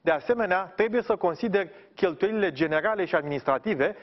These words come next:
și să le aloci pe centre de cost în funcție de corata veniturilor generate de acestea. Prin cheltuielile generale și administrative, mă refer la personalul administrativ, departamente suport, precum marketing, contabilitate, resurse umane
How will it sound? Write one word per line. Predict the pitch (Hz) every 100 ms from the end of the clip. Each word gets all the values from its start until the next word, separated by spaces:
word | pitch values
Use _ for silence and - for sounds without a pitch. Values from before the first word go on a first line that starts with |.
| -
și | - 190
să | - 190
le | 175 160
aloci | 160 151 226 240 -
pe | 156
centre | - 180 175
de | 143
cost | 131 180 208 - - -
în | 165
funcție | - 233 214 202
de | 160 147 -
corata | 254 254 202 147 185 180
veniturilor | 147 147 214 160 139 147 175 - -
generate | 135 160 147 180 180
de | 151
acestea. | 147 - 151 - 117 - _ _ _ -
Prin | 180
cheltuielile | 170 185 151 196 233 247
generale | 175 180 190 208 175
și | 180
administrative, | 151 143 139 135 233 214 202 - -
mă |
refer | 202 180 214
la | 185 165
personalul | 175 143 180 180 165
administrativ, | 147 131 127 - 120 214 180
departamente | 143 151 156 151 143 165 147
suport, | 135 135 190 196
precum | - 135 170 127
marketing, | 170 185 170 156 151 127 - -
contabilitate, | - 156 143 127 127 120 180 160
resurse | 143 131 151 -
umane | 127 131 165 151